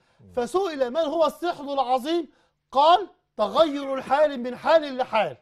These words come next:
Speaker 1: مم.
Speaker 2: في واحدة ممكن تنام جنبك، زوجتك يعني،
Speaker 1: مم.
Speaker 2: وهي نايمة تصوت،
Speaker 1: مم.
Speaker 2: تصوت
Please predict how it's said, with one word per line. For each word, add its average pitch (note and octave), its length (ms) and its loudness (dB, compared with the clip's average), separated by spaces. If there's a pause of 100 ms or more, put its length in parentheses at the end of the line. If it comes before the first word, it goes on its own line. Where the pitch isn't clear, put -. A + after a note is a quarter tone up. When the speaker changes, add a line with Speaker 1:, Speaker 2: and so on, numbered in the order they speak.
(280)
Speaker 1:
مم. A#2 320 -20 (460)
Speaker 2:
في A#3 140 -8
واحدة A3 320 -2
ممكن G#3+ 320 -12
تنام G#3+ 220 -10
جنبك، G#3+ 520 -8 (360)
زوجتك G3+ 440 -6
يعني، G#3 300 -6 (960)
Speaker 1:
مم. A2 320 -20
Speaker 2:
وهي C#4+ 300 -2
نايمة C4+ 360 -6 (920)
تصوت، E4 680 0 (220)
Speaker 1:
مم. G#2+ 240 -20 (180)
Speaker 2:
تصوت C#4 680 2